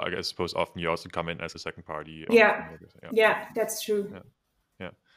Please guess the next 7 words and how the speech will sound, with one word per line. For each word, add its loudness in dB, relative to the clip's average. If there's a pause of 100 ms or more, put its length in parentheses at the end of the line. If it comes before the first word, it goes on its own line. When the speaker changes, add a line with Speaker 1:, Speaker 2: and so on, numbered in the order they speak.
(260)
Speaker 1:
And -2 (400)
looking -2
at -2
that 4
Galderma 2
deal -4
or 2